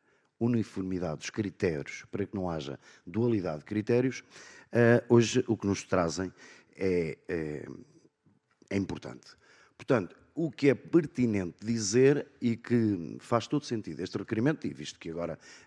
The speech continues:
a senhora deputada Olga Freire já o, já o reiterou, é que efetivamente nós pretendemos saber, eh, se está a decorrer, porque temos conhecimento que algumas freguesias no, em Portugal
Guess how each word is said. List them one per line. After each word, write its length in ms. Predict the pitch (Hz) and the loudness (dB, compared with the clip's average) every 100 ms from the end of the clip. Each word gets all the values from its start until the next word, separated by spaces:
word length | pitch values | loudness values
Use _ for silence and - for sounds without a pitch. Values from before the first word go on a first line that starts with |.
| _ | _
a 120 | 87 | -10
senhora 280 | - 92 92 | -6 -6 -6
deputada 280 | - 87 82 | -4 -4 -2
Olga 200 | 87 90 | -4 -4
Freire 440 | 95 85 65 87 | -2 -4 -4 -6
já 280 | 92 107 90 | 0 2 2
o, 400 | 82 80 80 69 | 0 -4 -8 -8
já 160 | 78 95 | -4 -2
o 80 | 85 | -2
reiterou, 580 | 78 78 - 92 95 - - - - - | -4 -6 -2 2 0 0 -16 -20 -20 0
é 80 | 139 | 0
que 80 | 143 | 0
efetivamente 840 | 139 143 143 139 143 143 139 - - | 0 0 2 2 2 0 -2 -16 0
nós 420 | 131 135 131 120 | 4 4 4 2
pretendemos 720 | - 123 117 101 87 85 - - | -4 -4 -2 -4 -6 -10 -12 -4
saber, 420 | 101 90 95 98 - - _ - | -2 2 0 0 -10 -20 _ -2
eh, 500 | 95 92 90 78 - - - _ - | 0 2 -2 -4 -10 -18 -20 _ -4
se 220 | - 175 | 2 2
está 360 | - 104 80 | 2 -2 -4
a 280 | 71 _ - | -6 _ 8
decorrer, 640 | 180 - - 107 110 107 123 - - - - | 8 8 -2 4 6 6 2 -12 -20 -10 -2
porque 200 | 156 - | 0 2
temos 180 | 147 | 0
conhecimento 440 | - 160 156 170 165 | -2 -2 0 -2 2
que 80 | 160 | 6
algumas 460 | 147 147 175 113 | 6 4 0 -2
freguesias 840 | - 92 98 92 107 98 101 98 - - _ | -4 -4 -4 -2 0 2 0 -2 -12 -20 _
no, 240 | 113 113 - | -4 -4 -2
em 120 | 107 120 | -2 -2
Portugal 640 | - - 82 85 90 | -4 -10 -4 -2 -2